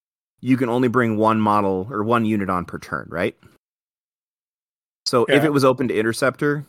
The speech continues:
Speaker 1: then, like, you're bringing on your one unit, and your opponent,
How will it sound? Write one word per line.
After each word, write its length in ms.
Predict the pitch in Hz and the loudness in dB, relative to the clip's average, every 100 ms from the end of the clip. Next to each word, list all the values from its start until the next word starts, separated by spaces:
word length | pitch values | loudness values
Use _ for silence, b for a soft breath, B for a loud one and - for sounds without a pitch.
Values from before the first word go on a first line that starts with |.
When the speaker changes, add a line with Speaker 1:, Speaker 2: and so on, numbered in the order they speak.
| - | -6
Speaker 1:
then, 160 | 113 | -4
like, 240 | 113 - - | -2 -2 -2
you're 100 | 107 | -2
bringing 300 | 113 113 110 | -2 -2 -2
on 140 | 110 | -2
your 120 | 101 | -2
one 220 | 95 95 95 | -2 -2 -2
unit, 440 | 90 101 123 - _ _ - | -2 -2 -2 -4 _ _ -6
and 140 | 107 | -2
your 100 | 104 | 0
opponent, 460 | 98 107 104 104 | -2 -2 -2 -2